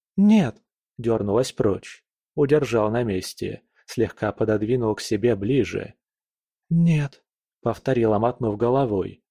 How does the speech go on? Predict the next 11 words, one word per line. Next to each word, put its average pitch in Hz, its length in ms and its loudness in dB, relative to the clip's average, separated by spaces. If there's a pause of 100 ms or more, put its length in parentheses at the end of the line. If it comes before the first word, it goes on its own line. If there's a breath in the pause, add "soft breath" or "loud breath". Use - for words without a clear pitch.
(320)
"Не 180 200 4
надо!" 143 440 2 (400)
прошептала 139 600 0
с - 120 -10
мольбой, 117 480 0
вздрагивая 117 640 -2
всем 131 300 -4
телом 135 580 -2
от 147 160 -4
очередного 147 640 0
удара. 113 580 -2